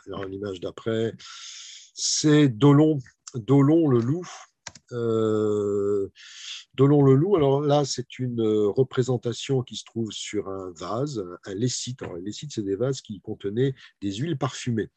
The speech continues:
pour les soins du corps, du cinquième siècle avant Jésus-Christ, qui est conservé au Louvre. Alors,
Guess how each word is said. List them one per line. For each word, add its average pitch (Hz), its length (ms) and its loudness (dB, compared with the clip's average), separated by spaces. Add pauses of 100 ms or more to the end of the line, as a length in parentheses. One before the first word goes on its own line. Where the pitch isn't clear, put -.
(200)
pour 85 120 -14
les 90 60 -12
soins 131 260 -4
du 110 120 -4
corps, 90 380 -6 (540)
du 127 200 -4
cinquième 143 380 -2
siècle 117 640 2
avant 120 300 0
Jésus-Christ, 113 420 -6
qui - 80 -6
est 123 60 0
conservé 139 560 0
au 120 100 6
Louvre. 131 400 2 (460)
Alors, 131 240 2